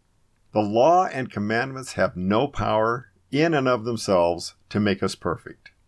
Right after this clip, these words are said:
Nor do we, no matter how hard or how many times we have tried,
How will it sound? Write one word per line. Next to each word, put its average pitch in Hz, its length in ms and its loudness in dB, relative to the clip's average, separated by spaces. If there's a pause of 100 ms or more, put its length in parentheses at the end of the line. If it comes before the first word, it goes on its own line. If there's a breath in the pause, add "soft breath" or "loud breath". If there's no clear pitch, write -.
(420)
Nor 110 340 2
do 139 180 -2
we, 117 560 -2
no 107 160 -2
matter 117 280 0
how 113 280 -4
hard 139 580 -2
or 90 140 -4
how 120 200 -4
many 151 200 -2
times 107 480 -4
we 95 100 -4
have 104 140 -4
tried, 90 520 -2